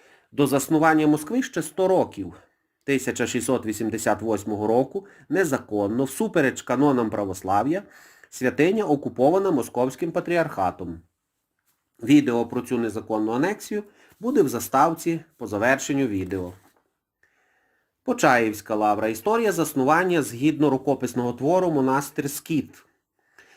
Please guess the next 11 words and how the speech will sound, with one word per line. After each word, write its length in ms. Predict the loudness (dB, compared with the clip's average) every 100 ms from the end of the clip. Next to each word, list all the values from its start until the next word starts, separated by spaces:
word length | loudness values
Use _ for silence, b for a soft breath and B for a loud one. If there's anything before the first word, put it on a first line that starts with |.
| b b
В 60 | b
кінці 400 | 4 4 4 2
дванадцятого 680 | 4 2 2 0 -4 -4 -6
століття 640 | -4 -2 0 0 -2 -2 -4
біля 280 | -2 0
Почаївської 680 | -2 0 2 2 -2 -4 -4
гори 380 | -2 0 2 0
жив 360 | 0 0 0 -2
побожний 520 | -2 -2 -2 -2 -2
чоловік, 640 | 0 2 2 2 -2 -16 _
Туркул. 600 | -4 -4 -2 0 0